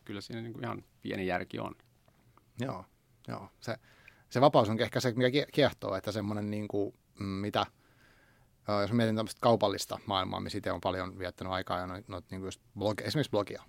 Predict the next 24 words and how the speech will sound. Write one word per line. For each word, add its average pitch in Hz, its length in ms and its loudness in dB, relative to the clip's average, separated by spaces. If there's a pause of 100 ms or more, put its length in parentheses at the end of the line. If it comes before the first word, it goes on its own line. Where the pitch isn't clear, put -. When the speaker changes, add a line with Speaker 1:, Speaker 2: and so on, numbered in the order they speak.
Speaker 1:
Mm. 85 200 -4
Speaker 2:
niin, 104 260 -6
niin 101 80 -6
siellä, 110 300 0 (680)
niinku, - 160 -6
se, 120 80 4
mitä 117 160 4
sä 151 140 4
kirjoitat, 113 380 4
niin 107 100 -2
on 104 60 0
musta 110 300 -2
silleen, 107 460 0 (460)
sitä - 140 -6
on 110 200 -2
raikas 131 440 8
lukea, 110 360 2
koska - 420 -4 (240)
sä 107 220 -6
käsittelet 110 680 -2 (520)
kriittisesti 123 560 2
sitä 98 340 0 (400)
omaakin 113 340 2
tekemistä - 520 -8